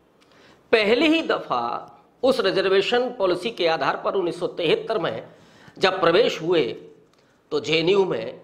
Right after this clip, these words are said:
हिंदुस्तान के तमाम हाशिए के समुदाय, तमाम पिछड़े क्षेत्रों के नौजवान और ऐसे घरों के बच्चे आए जिनकी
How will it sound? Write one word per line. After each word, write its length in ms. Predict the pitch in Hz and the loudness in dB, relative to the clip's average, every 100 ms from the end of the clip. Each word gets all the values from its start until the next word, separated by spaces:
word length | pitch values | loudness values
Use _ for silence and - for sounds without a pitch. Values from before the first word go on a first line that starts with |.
| - | -8
हिंदुस्तान 560 | 160 175 190 185 185 | -4 -2 -4 -4 -6
के 100 | 196 | -6
तमाम 720 | 170 160 151 180 202 208 - - - _ _ _ _ _ - | -6 -2 0 2 0 -4 -10 -20 -20 _ _ _ _ _ -10
हाशिए 480 | 151 165 - 190 190 | -4 -2 0 0 0
के 240 | 180 170 | 0 -4
समुदाय, 560 | - 143 143 143 180 - - - _ _ _ _ _ _ _ _ _ - | -2 -2 0 0 0 -4 -10 -18 _ _ _ _ _ _ _ _ _ 0
तमाम 480 | 165 165 214 220 196 - - | 4 4 2 -2 -6 -12 -6
पिछड़े 400 | 156 180 190 202 | -2 2 2 2
क्षेत्रों 840 | 196 - - - - 180 - 185 | -2 -8 -18 -8 -2 -2 -2 -4
के 240 | 185 175 180 180 - | -4 -4 -6 -8 -10
नौजवान 680 | 127 143 170 147 170 202 - - _ _ _ _ _ _ _ _ 190 | -4 -2 0 0 0 -2 -10 -18 _ _ _ _ _ _ _ _ 0
और 280 | 262 - 196 | 0 0 -2
ऐसे 340 | 214 202 - | -2 -2 -4
घरों 440 | 156 - 180 254 262 | -6 -4 2 2 2
के 260 | 214 180 196 - - 117 | -2 -4 -4 -6 -16 -6
बच्चे 380 | 165 170 - 220 | -4 -4 0 0
आए 320 | 143 151 175 - - _ _ _ _ _ _ _ _ _ _ | 0 -4 -4 -8 -20 _ _ _ _ _ _ _ _ _ _
जिनकी 540 | 127 165 185 175 175 | -4 0 0 2 0